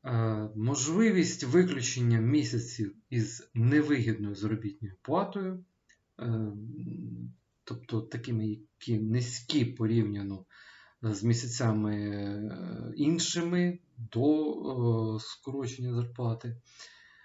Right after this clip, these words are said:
е, у, в, з періоду, за який враховується заробіток,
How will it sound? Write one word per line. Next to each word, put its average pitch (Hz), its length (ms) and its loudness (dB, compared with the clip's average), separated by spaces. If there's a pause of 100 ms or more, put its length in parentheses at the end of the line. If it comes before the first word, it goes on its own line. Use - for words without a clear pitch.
(240)
е, - 40 -10 (1700)
у, 135 160 0
в, 123 360 0
з - 120 0
періоду, 151 560 4
за 120 180 0
який 131 360 0
враховується 110 680 -2
заробіток, 107 640 -6